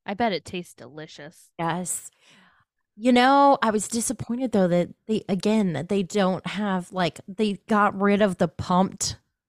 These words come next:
Speaker 2: you know, the pumped barbecue sauce. So they don't have
Speaker 1: Oh.
Speaker 2: that spicy barbecue sauce I love anymore.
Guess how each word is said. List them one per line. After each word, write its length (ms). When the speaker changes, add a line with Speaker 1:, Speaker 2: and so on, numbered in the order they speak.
Speaker 2:
you 100
know, 240
the 140
pumped 520
barbecue 500
sauce. 600
So 480
they 140
don't 220
have 120
Speaker 1:
Oh. 80
Speaker 2:
that 160
spicy 380
barbecue 520
sauce 420
I 80
love 380
anymore. 520